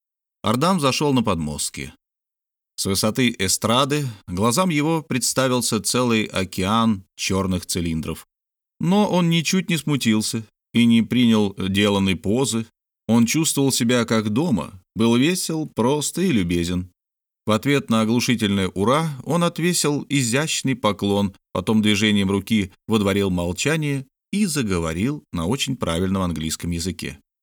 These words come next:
«Господа», — начал он, — «несмотря на страшную жару, мне придётся злоупотребить вашим вниманием, чтобы дать кое-какие разъяснения относительно моего плана, который, видимо, вас заинтересовал. Я не оратор,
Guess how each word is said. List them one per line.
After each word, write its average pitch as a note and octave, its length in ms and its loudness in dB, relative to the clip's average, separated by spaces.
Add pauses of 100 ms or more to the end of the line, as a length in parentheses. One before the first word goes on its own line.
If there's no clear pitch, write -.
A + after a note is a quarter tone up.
(640)
«Господа», — B2 720 0 (320)
начал A2+ 360 0
он, — D2+ 260 -8 (720)
«несмотря F3+ 540 2
на F3+ 120 2
страшную C3+ 560 0
жару, A#2+ 360 2
мне A2 180 4
придётся A2+ 480 2
злоупотребить B2+ 800 0
вашим A2+ 320 2
вниманием, F#2 540 2
чтобы F#2 260 -2
дать G#2 460 0 (120)
кое-какие A#2+ 640 2
разъяснения G#2+ 840 0 (220)
относительно F3 680 0
моего A#2 360 4
плана, G#2 640 0
который, F#2+ 340 -2
видимо, F#3 380 2
вас C#3 360 0
заинтересовал. C3 880 0 (720)
Я E3+ 280 2
не F3 100 2
оратор, C#3+ 480 2